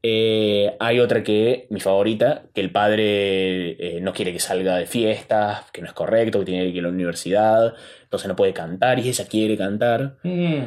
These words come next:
Speaker 1: Eh,
Speaker 2: claro.
Speaker 1: <clears throat> y después están las demás, que no las recuerdo muy bien, pero re-, me reí mucho.
Speaker 2: ¿Y está divertida la película?
Speaker 1: Sí. En el,
Speaker 2: ¿Hay
Speaker 1: en
Speaker 2: que
Speaker 1: el
Speaker 2: verla drogado?
Speaker 1: Sí.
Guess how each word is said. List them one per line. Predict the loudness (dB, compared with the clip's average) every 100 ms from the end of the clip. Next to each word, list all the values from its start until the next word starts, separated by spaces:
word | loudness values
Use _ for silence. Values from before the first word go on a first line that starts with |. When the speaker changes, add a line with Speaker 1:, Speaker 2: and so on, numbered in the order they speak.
| -6 -2
Speaker 1:
Eh, | 2 4 4 4 2
Speaker 2:
claro. | 0 2 2 2
Speaker 1:
<clears throat> |
y | 2
después | 4 4
están | 4 2
las | 2
demás, | 2 2
que | 0
no | 0
las | 0
recuerdo | -2 0 0
muy | 2 2
bien, | 2 0 0
pero | 0 0 -2 -6 -8
re-, | -8 -6
me | -4
reí | -2 0
mucho. | 0 0 -2 -2
Speaker 2:
¿Y | -2
está | -2 0 0 0 -2 -8 -20 _ _ _ _ _
divertida | -4 0 0 0 0 0
la | 0
película? | -2 -6 -10 -20 -10
Speaker 1:
Sí. | -4 -2 -4 -10 _ _ _ _
En | -8 -6 -2
el, | -2 0
Speaker 2:
¿Hay | 0
Speaker 1:
en |
Speaker 2:
que | 0
Speaker 1:
el | 0
Speaker 2:
verla | 2 2
drogado? | 2 2 2 0 -2
Speaker 1:
Sí. | -2 -2 -2 -4